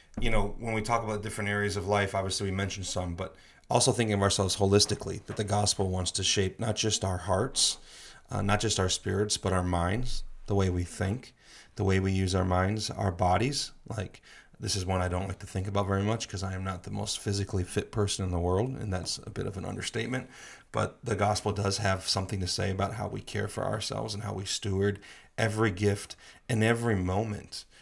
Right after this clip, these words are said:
that God has given us, and every relationship and every talent. And so, um, there's so, uh, sort of such a far-reaching, uh, impact in the gospel in our lives. So, um, the rest of the definition, discipleship is moving from unbelief to belief in the gospel in every area of our lives,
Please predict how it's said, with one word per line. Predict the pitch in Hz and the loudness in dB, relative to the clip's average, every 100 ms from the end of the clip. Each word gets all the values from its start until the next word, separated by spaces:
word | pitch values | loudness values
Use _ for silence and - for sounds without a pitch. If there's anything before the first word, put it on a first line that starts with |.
| - - | -20 -10
that | 110 104 | -6 -4
God | 110 107 101 | -4 -2 -4
has | 98 | -4
given | 98 101 101 95 | -2 -2 -2 -4
us, | 90 101 | -6 -4
and | |
every | 104 98 95 | 0 2 2
relationship | 95 95 107 - 104 113 107 - | 2 4 2 0 -2 0 0 0
and | - | -6
every | 104 107 | -8 -10
talent. | - 107 107 110 104 110 | -6 2 4 4 2 -2
And | - | -4
so, | - 101 - - - - 131 | -4 -4 -8 -12 -14 -14 -8
um, | 110 104 104 110 | -6 -6 -6 0
there's | 104 | 0
so, | - 120 123 123 - - - - | 2 4 4 4 0 -8 -14 -8
uh, | 101 98 - | -6 -6 -6
sort | - 104 | -4 -2
of | 101 107 | -2 -4
such | 127 - | -4 -2
a | |
far-reaching, | - - 110 104 101 101 - 95 92 90 - - - - | -4 0 2 4 2 0 0 0 -2 -6 -14 -18 -14 -10
uh, | - - | -10 -6
impact | 110 104 95 92 - | -4 -2 0 -2 -2
in | 95 | -2
the | |
gospel | 92 92 90 - 87 | 2 2 2 -2 -2
in | |
our | 87 | 2
lives. | 87 90 85 - - - - - | 4 4 2 -4 -10 -14 -16 -4
So, | - 123 117 - - | 6 8 8 2 -4
um, | 110 101 101 - - - - - - - | -2 -2 -6 -12 -20 -20 -20 -8 -8 -6
the | 120 117 | 0 6
rest | 156 156 | 6 6
of | |
the | 123 104 | 4 2
definition, | - 95 98 104 | 2 0 0 0
discipleship | 98 107 123 131 113 104 | 0 2 4 4 2 0
is | |
moving | 107 110 107 | 2 4 2
from | 104 104 | 0 0
unbelief | 120 120 117 - | 2 4 2 2
to | 98 | 2
belief | 98 104 104 | 2 2 2
in | |
the | 98 | 0
gospel | 92 92 - 92 | 2 2 2 0
in | 92 | 0
every | 110 113 107 | 0 2 4
area | 101 | 4
of | 92 | 6
our | 92 | 4
lives, | 87 90 92 | 4 2 0